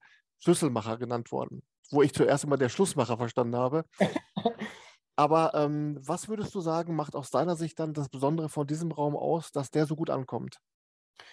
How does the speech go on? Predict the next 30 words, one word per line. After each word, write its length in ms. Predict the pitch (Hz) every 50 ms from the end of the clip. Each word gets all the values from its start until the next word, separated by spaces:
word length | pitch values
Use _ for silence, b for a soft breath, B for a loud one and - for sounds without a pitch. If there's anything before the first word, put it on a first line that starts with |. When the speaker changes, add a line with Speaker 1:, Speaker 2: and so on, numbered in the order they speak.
| B B B B B B B B B B _ _ _ _ _ _ _ -
Speaker 2:
Wenn 140 | 165 165
ich 80 | 170 165
mal 80 | 165 131
ehrlicherweise, 680 | 139 170 196 175 180 151 156 160 170 165 165 156 - -
wenn 100 | 160 160
ich 80 | 147
jetzt 100 | 147 -
ehrlich 300 | 165 160 180 190 - -
bin, 100 | - 170
der 80 | 180 170
Schlüsselmacher 400 | - 175 170 170 156 156 147 147
ist 80 | 127
ja 120 | 139 143 143
auch 120 | 160 -
gekauft 320 | - 120 - 147 147 - 135
aus 60 | 123
Stuttgart, 420 | - 156 - - 190 208 208 - - _ _ _ _ _ -
ehrlicherweise. 640 | 156 165 170 170 160 151 156 160 170 185 202 202 202 - _ _ _ _ _ -
Und 80 | 151
der 60 | 139
Schlüsselmacher 400 | 135 170 175 170 170 160 151 156
ist 80 | 147 127
in 60 | 135
Stuttgart 320 | - - 170 170 160 147 127
besser 220 | 147 147 - 139
als 120 | 123 -
bei 120 | - - -
uns. 320 | 123 131 127 - - - _ _ _ _ _ _ _ _ B B B B B B B B B B - _ _
Speaker 1:
Mhm. 160 | - 131 127 165
Speaker 2:
Was, 240 | 170 165 - -